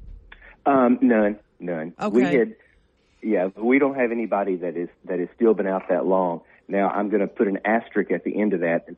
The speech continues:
Speaker 1: say there are still some people who have damage to their home, damage to their, their meter box and weatherhead that they've gotta take care of. There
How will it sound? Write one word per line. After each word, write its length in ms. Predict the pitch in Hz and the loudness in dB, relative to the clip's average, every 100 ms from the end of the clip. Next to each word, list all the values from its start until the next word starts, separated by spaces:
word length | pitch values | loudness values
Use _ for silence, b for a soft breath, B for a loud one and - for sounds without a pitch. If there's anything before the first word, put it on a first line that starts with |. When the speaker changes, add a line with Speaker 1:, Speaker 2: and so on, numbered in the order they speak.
| - | -4
Speaker 1:
say 180 | 87 90 | -2 0
there 300 | 95 101 92 | 2 2 2
are 260 | 98 107 - _ | 2 2 -4 _
still 240 | 120 120 123 - | -2 -2 -2 -4
some 140 | 113 | -6
people 460 | - 110 - 85 - | -4 -6 -4 -6 -2
who 160 | 98 92 | -2 0
have 360 | 90 90 85 - B B B B B 85 | 0 0 -2 -4 B B B B B -2
damage 460 | 117 110 127 135 120 - | 4 4 4 2 -2 -4
to 140 | 131 110 | 0 2
their 180 | 107 | 2
home, 480 | 104 110 101 101 98 | 0 -4 -2 -2 -4
damage 380 | 92 98 101 95 - | -2 -2 -2 -4 -4
to 100 | 104 | -2
their, 320 | 90 85 85 82 - | 0 2 0 -2 -8
their 280 | - 85 90 | -16 -4 -2
meter 340 | 85 101 101 101 | 0 2 4 4
box 300 | 92 95 - | 4 0 -4
and 160 | 87 87 | -8 -6
weatherhead 520 | 90 95 104 98 87 | -4 -4 -2 -2 -4
that 100 | 82 - | -8 0
they've 200 | 95 92 | 0 2
gotta 200 | 104 104 | -2 0
take 260 | 127 - | -4 -4
care 280 | 120 120 117 | -2 0 0
of. 80 | 117 _ b b _ _ | -2 _ b b _ _
There 140 | 101 | -2